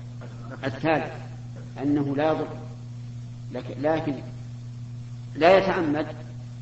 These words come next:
أن يفرك رأسه جدًا حتى يلصق أكثر؟ لا. طيب. وهذا الحمد لله دليل هو فعل النبي صلى الله عليه وسلم، كان ي-، يرى وبيص المسك في مفارقه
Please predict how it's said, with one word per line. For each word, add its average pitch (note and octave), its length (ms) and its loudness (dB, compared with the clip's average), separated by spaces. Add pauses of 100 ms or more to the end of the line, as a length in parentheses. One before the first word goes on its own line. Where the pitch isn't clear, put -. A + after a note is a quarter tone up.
(220)
أن C#3 200 2
يفرك D3+ 400 0
رأسه C3 420 -2
جدًا D3 300 -2 (140)
حتى C3+ 300 0
يلصق C3+ 380 -2
أكثر؟ D3 400 -4 (800)
لا. C3 120 -4 (2000)
طيب. C#3 120 -4 (1500)
وهذا D3+ 320 10
الحمد C#3 240 6
لله D#3 360 6 (520)
دليل E3+ 260 10
هو D#3 180 6 (180)
فعل D#3 140 2
النبي C3 240 0
صلى B2 200 -4
الله A#2+ 260 0
عليه A#2 100 0
وسلم، - 340 -6 (640)
كان D#3 260 6
ي-، C#3+ 600 2
يرى E3 280 10
وبيص C3+ 380 4
المسك C#3+ 260 2
في D#3 280 2
مفارقه F3+ 600 6